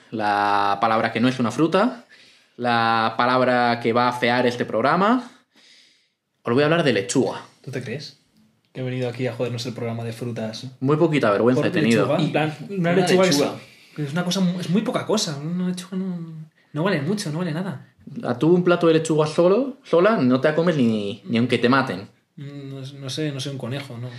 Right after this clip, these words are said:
Speaker 1: Y, y tú te toma-, te tomas lo, lo que queda de la lechuga, digamos, eso blanco,
Speaker 3: Uf, a mí
Speaker 1: cuando
Speaker 3: no.
Speaker 1: ya... nada.
Speaker 2: ¿No?
Speaker 3: No, no, no me gusta nada. Además, cuando
Speaker 2: Na-
Speaker 3: corto la lechuga para
Speaker 2: Sí.
Speaker 3: poner una ensalada, soy bastante generoso quitando la, lo blanco.
Speaker 1: Sí,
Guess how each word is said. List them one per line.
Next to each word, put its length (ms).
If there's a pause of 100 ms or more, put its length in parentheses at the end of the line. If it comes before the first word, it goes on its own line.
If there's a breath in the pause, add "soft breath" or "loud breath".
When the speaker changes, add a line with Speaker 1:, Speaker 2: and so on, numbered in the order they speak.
(360 loud breath)
Speaker 1:
Y, 460
y 40
tú 100
te 100
toma-, 300
te 100
tomas 460
lo, 300
lo 100
que 100
queda 220
de 80
la 120
lechuga, 360
digamos, 380
eso 200
blanco, 760
Speaker 3:
Uf, 220 (120)
a 60
mí 60
Speaker 1:
cuando 200
Speaker 3:
no. 60
Speaker 1:
ya... 160
nada. 320
Speaker 2:
¿No? 200
Speaker 3:
No, 220
no, 140
no 140
me 80
gusta 220
nada. 340
Además, 220
cuando 200
Speaker 2:
Na- 40
Speaker 3:
corto 200
la 80
lechuga 380
para 160
Speaker 2:
Sí. 60
Speaker 3:
poner 120
una 80
ensalada, 580 (540 loud breath)
soy 180
bastante 360
generoso 520
quitando 380
la, 380
lo 180
blanco. 280
Speaker 1:
Sí, 120